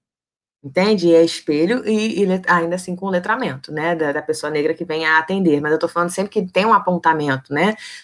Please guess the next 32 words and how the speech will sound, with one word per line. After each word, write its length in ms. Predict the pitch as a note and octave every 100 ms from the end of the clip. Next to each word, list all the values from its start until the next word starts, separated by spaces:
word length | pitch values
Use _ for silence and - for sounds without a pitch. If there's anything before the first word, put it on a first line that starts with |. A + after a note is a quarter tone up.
| _
das 160 | D#3+ E3
pessoas 540 | F3 E3+ E3+ E3+ E3+
não 200 | F3 F#3
negras, 460 | F#3 E3 G3 F3 D#3+
assim. 380 | D#3+ - C3+ C3+ - _ -
É 80 | G3+
isso, 520 | E4+ B3+ - F3+ E3 _ _ _ _
né, 300 | D3+ F3+ G#3
do 140 | G3
quanto 280 | F#3 F#3 F3+
que 80 | -
é 20 |
uma 120 | F3
clínica 380 | E3+ F3+ E3+ E3+
excludente, 880 | D#3+ - F3 D3+ E3 F#3+ G#3+ - G3+
uma 180 | F3+ F3
clínica, 800 | - F3 E3+ E3 F3+ D#3+ D3+ D3 - _ _ _ -
é, 800 | D3+ D#3 D3+ D3+ D3 D3 C#3+ C3+ C#3 _ _ _ _
qual 140 | - C#4+
é 20 |
o 40 |
termo 240 | G#3 F#3 E3
que 60 |
estão 180 | - E3
usando 200 | D3+ D3+
agora? 440 | D3+ F3+ D3+ C#3+ C3+ _ _ _ _ _ _ _ _ _ _ _ _ _ _ -
Raci-, 560 | - F#3+ - G3 F3+ - -
eu, 100 | G#3 G#3
eu 60 |
esqueci 340 | A3 B3+ A#3 C4+
o 100 | A#3
termo. 480 | G3 F3+ E3 D#3+